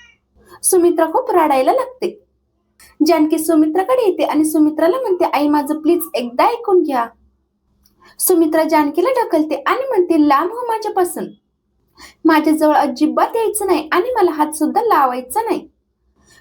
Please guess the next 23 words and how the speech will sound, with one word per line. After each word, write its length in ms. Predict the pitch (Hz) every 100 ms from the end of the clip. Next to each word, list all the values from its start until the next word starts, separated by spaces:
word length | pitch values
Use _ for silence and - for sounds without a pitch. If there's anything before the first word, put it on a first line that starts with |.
| _
तुझं 240 | 349 330 370
बोलणं, 420 | 494 415 311 311
तुझे 260 | 320 302 466
विचार 360 | 415 - 320
मला 240 | 311 302 277
आता 200 | 294 330
नकोसे 480 | 330 311 269 -
झालेत. 400 | 466 466 370 208 - _ _ _ _ _ 480 480 349
तुम्ही 180 | 330
सगळे 440 | 330 359 277 247 370
दोषी 360 | 453 453 440
आहात, 200 | 359 285 - -
कुणीच 340 | 302 508 -
कमी 340 | - 294 285
नाहीये." 460 | 494 427 294 175 - _ _ _ _ _ _ _ - -
असं 260 | 302 302 554
म्हणत 320 | 466 359 311
रडत 320 | 311 294 294 -
सुमित्रा 380 | 285 285 285
आपल्या 240 | 277 285 269
रूम 280 | 277 320 466
मध्ये 240 | 466 427
जाते. 460 | 392 - 349 -